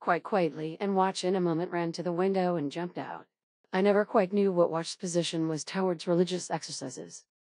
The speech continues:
I think he approved of them, but disapproved of our exclusiveness about them. So he pretended altogether to despise church.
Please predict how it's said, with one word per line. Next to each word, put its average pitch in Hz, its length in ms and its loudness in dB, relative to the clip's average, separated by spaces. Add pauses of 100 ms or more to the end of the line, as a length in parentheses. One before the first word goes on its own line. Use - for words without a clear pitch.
(1040)
I 220 160 2
think 262 240 4
he 240 240 2
approved 226 460 4
of 156 80 -2
them, 175 180 -2 (280)
but 175 160 -2
disapproved 208 540 0
of 175 100 -2
our 170 120 4
exclusiveness 170 760 0
about 147 180 -2
them. - 200 -14 (680)
So 196 260 4
he 190 100 6
pretended 196 520 2
altogether 160 420 2
to 151 140 -4
despise 160 420 0
church. - 460 -2